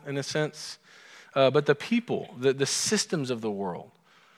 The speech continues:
like, even the systems that we think are so amazing, like capitalism, and hopefully most of us don't think it's socialism, but whatever your systems,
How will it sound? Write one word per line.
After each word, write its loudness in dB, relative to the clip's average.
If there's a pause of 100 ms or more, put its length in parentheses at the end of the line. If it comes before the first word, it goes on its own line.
(280)
like, 0
even 4
the 0
systems 0
that 4
we 0
think -2
are 4
so 2
amazing, 0
like -4
capitalism, 0
and -4 (380)
hopefully 2
most 0
of -4
us 0
don't -2
think -4
it's -6
socialism, 0
but 0
whatever 8
your 4
systems, -2